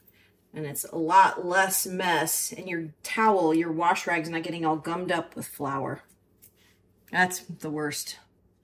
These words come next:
Okay, this is the last step before we bake. So we've got our oven heating up to three hundred and seventy-five degrees. We'll bake it for thirty minutes, but we've gotta do some decorating to our loaves of bread here.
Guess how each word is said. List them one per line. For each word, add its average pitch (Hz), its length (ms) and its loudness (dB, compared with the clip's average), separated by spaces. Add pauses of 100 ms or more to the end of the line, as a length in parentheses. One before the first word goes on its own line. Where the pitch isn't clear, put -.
(840)
Okay, 254 500 2 (300)
this 208 200 -4
is 185 80 -6
the 202 80 0
last 196 360 2
step 285 320 2 (320)
before 220 380 -2
we 220 140 4
bake. 202 400 -2 (100)
So 190 240 -4
we've 190 200 -4
got 196 180 4
our 208 100 2
oven 233 400 4
heating 247 420 -2
up 240 260 2
to 220 100 -6
three 240 260 0
hundred 247 240 0
and 220 100 -2
seventy-five 214 600 0
degrees. 233 640 -4 (320)
We'll 185 120 -8
bake 233 260 6
it 233 140 0
for 214 140 0
thirty 220 340 2
minutes, 240 380 4
but - 180 -4
we've 208 160 -4
gotta 233 220 4
do 226 200 -2
some 185 420 -4 (300)
decorating 190 680 2
to 190 280 -4
our 175 320 2
loaves 180 360 -2
of 160 160 -8
bread 175 220 0
here. 156 280 -8